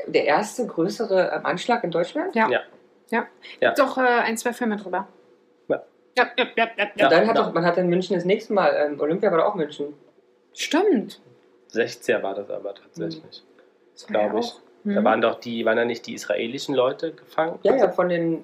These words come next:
Speaker 1: palästinensischen
Speaker 3: Ja.
Speaker 1: und R A F und
Speaker 3: Ja.
Speaker 1: zusammen und
Speaker 3: Ja.
Speaker 2: So.
Speaker 3: So, was für Persönlichkeiten? Ich war
Speaker 2: Hast du dich denn mal vom Hügel gekugelt?
Speaker 3: Nee, ich
Speaker 1: Hast du
Speaker 3: war
Speaker 1: auf Hügel gekotzt?
Speaker 3: Nee.
Speaker 1: Hügel Sex gehabt?
Speaker 3: Nein. Ich
Speaker 1: Gar
Speaker 3: war
Speaker 1: nichts im Hügel?
Speaker 3: zweimal beim Oktoberfest und einmal mit,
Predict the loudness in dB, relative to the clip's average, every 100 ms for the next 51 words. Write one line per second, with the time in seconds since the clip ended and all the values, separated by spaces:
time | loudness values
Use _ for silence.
0 | -10 -6 -4 -4 -4 -2 -2 -2 -4 -4
1 | -2 0 -2 -4 -16 _ _ _ -2 -2
2 | 2 2 2 0 -2 -8 -8 -2 -2 -2
3 | -18 -12 -4 -2 -2 -6 -8 -14 _ _
4 | _ _ _ _ -12 -10 -12 _ _ _
5 | _ -2 0 0 -2 _ _ 0 2 2
6 | -2 -4 -4 -4 -6 -8 -12 -8 -8 2
7 | 6 6 6 2 0 -4 -2 -2 2 2
8 | 2 0 2 0 0 -2 -2 0 0 -4
9 | -6 -8 -8 -2 0 2 2 2 2 4
10 | 2 0 -4 -6 -8 -10 _ -2 0 -2
11 | -2 2 2 0 -6 -10 _ 0 2 2
12 | 2 2 2 2 0 0 -2 -4 -4 -2
13 | -2 0 -4 -4 -2 0 0 -2 -6